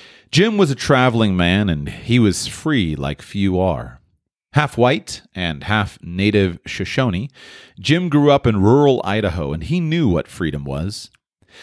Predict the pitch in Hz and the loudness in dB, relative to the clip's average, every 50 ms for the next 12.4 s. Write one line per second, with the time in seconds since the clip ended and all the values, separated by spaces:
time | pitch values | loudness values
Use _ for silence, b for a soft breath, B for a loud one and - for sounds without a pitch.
0 | B B B - 151 170 175 190 185 - 175 160 156 165 165 160 156 147 127 107 | B B B 0 2 4 4 4 2 2 0 2 4 4 6 6 6 4 4 4
1 | 117 127 135 139 135 - 131 110 110 113 117 123 131 - - 110 104 98 87 92 | 2 2 4 4 2 2 0 0 0 0 0 0 -2 -4 -4 -4 -2 0 2 2
2 | 98 95 - - - 67 53 50 - - - - - - _ _ _ _ b b | 2 0 0 -4 -8 -10 -10 -10 -12 -14 -14 -16 -18 -20 _ _ _ _ b b
3 | b b b b b 120 131 139 139 - 151 151 156 151 147 147 135 - - - | b b b b b 0 2 2 2 4 2 2 4 4 4 2 2 -2 -2 -2
4 | 135 139 156 160 139 123 120 107 107 98 101 107 127 170 180 - - 90 80 76 | -2 0 0 0 0 2 2 2 2 2 2 2 2 2 0 0 0 0 0 0
5 | - 98 82 92 90 92 95 98 92 92 - 101 95 98 98 95 - - - 78 | 0 0 0 0 2 2 4 2 2 2 2 0 0 2 0 0 -2 -4 -8 -12
6 | 80 - - 135 208 190 - - - _ _ _ _ _ _ _ - - 156 175 | -6 0 0 2 2 0 -2 -12 -20 _ _ _ _ _ _ _ -2 0 2 2
7 | 233 254 - _ _ _ _ _ _ _ _ _ - 107 104 101 98 87 90 85 | 0 -2 -10 _ _ _ _ _ _ _ _ _ 0 2 2 2 2 2 2 2
8 | 90 92 95 - 160 156 - 95 80 - B B B B B B B - 143 143 | 2 0 0 0 0 0 0 -2 -4 -6 B B B B B B B 0 0 2
9 | 131 135 165 180 - - 175 165 139 123 135 147 156 147 147 139 - - 127 117 | 2 2 2 2 2 2 4 4 4 4 4 4 4 4 2 2 2 0 2 2
10 | 104 101 - - 160 - 175 165 - - 123 101 104 120 135 131 - 101 104 104 | 2 2 2 2 0 0 -2 -2 0 -2 -2 0 2 2 2 0 0 0 0 0
11 | 101 90 80 76 73 78 - 87 85 - - 110 110 - - 104 - - - 95 | 0 0 0 -2 -4 -6 -6 -6 -6 -2 0 0 0 0 -2 -4 -6 -4 -4 -4
12 | 92 87 - - 64 64 - - | -4 -4 -4 -8 -10 -10 -12 -16